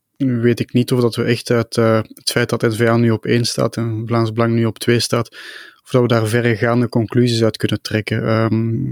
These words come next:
of dat dat door de oorlog in Oekraïne, door de, de steun aan Poetin, de vermeende steun aan Poetin, of dat dat wel allemaal, ehm, daardoor komt. Want ja, N-V A drieëntwintig komma vier procent, Vlaams Belang tweeëntwintig komma twee procent,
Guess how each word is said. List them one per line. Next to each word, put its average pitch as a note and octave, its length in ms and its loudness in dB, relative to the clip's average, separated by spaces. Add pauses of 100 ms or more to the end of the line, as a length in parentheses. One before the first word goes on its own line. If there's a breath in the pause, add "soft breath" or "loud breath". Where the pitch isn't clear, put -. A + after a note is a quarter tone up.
(260)
of A#2 60 -4
dat A2+ 120 0
dat A2+ 140 -2
door A2 140 2
de A2+ 100 0
oorlog A2+ 300 2
in A2+ 100 4
Oekraïne, A2+ 380 2
door A#2 200 2
de, A2+ 360 -2
de A2 100 -4
steun A#2 320 0
aan A2+ 340 2
Poetin, B2+ 300 0
de A#2+ 80 2
vermeende A2+ 360 0
steun B2 260 0
aan A#2 120 0
Poetin, A#2+ 420 0 (680 loud breath)
of B2+ 100 0
dat B2+ 120 2
dat B2 140 0
wel B2 160 4
allemaal, A#2+ 500 4
ehm, A2+ 340 2 (120)
daardoor A#2 560 0
komt. B2 360 0
Want A2+ 360 0 (120)
ja, A2+ 260 -4 (280)
N-V A2 220 0
A A#2 160 4
drieëntwintig A#2+ 500 2
komma A#2 220 0
vier A#2 200 -2
procent, B2 520 -2
Vlaams A#2 300 -2
Belang A#2 360 0
tweeëntwintig A2+ 400 -4
komma A2+ 200 -2
twee - 180 0
procent, A#2+ 480 -2